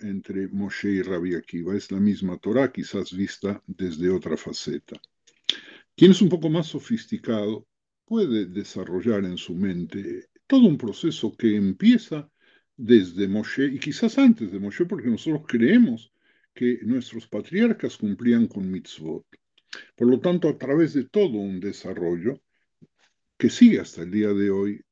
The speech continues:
eh, cuando nosotros discutimos, eh, si, eh, se puede hacer un trasplante de órganos, que ya casi nadie discute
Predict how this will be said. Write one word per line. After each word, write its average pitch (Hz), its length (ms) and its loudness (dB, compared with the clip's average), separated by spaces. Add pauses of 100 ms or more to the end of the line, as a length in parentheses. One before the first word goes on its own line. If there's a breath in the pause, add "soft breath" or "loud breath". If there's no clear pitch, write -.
(100)
eh, 98 260 -10
cuando 98 560 -2
nosotros 117 760 -6
discutimos, 104 920 2 (720 loud breath)
eh, 101 280 -4
si, - 560 -2 (100)
eh, 104 300 0
se - 160 -8
puede 131 300 4
hacer 120 340 -4
un 120 100 4
trasplante 107 720 -4
de 101 140 0
órganos, 135 520 -2
que 82 140 -8
ya 101 200 -4
casi 110 380 -6
nadie 98 560 0 (400)
discute 104 840 -6